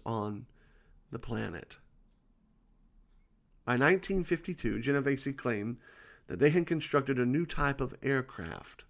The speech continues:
with an almost limitless supply of energy, and scientists had used it to explore almost the entire globe, including the oceans. The craft was said to be able to accelerate up to five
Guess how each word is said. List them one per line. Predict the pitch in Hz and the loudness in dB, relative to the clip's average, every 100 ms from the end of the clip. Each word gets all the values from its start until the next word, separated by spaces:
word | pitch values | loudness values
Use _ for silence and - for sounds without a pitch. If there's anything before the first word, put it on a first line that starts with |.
| _ _ _ _ _ _ _ _ | _ _ _ _ _ _ _ _
with | - 123 | -2 2
an | |
almost | 143 165 160 147 - - | 2 4 0 -2 -8 -4
limitless | 123 135 180 175 - 101 - | 0 2 2 2 0 -2 0
supply | - - 117 107 78 - - _ _ _ _ - | -4 0 0 2 -2 -6 -12 _ _ _ _ -6
of | 110 | 0
energy, | 123 104 98 - - _ - _ _ _ - | 0 0 -6 -10 -12 _ -20 _ _ _ -12
and | 101 | -4
scientists | - 165 185 147 139 131 | 0 4 6 6 4 0
had | - 120 | 0 0
used | 113 143 175 139 | 0 2 2 2
it | 127 | -2
to | 123 | 0
explore | 117 - - 151 127 | -2 -2 -2 2 2
almost | - 139 135 135 | 2 2 2 2
the | - 120 | 0 -2
entire | 117 139 139 135 | -2 -2 0 0
globe, | 127 131 120 113 | 2 2 2 2
including | 117 - 135 131 120 | -2 0 2 4 2
the | 107 | 2
oceans. | 123 120 - - - - - - - | 2 2 -4 -8 -12 -14 -18 -18 -6
The | 110 | -6
craft | - 151 170 180 | 2 4 4 2
was | 131 123 | -2 0
said | 165 160 | 2 2
to | 143 | 2
be | 135 | 4
able | 147 143 | 4 2
to | 123 | 0
accelerate | - - 156 143 143 - | 0 0 2 4 4 2
up | 135 - | -4 -2
to | 123 | -4
five | - 135 139 151 151 | 0 0 2 2 0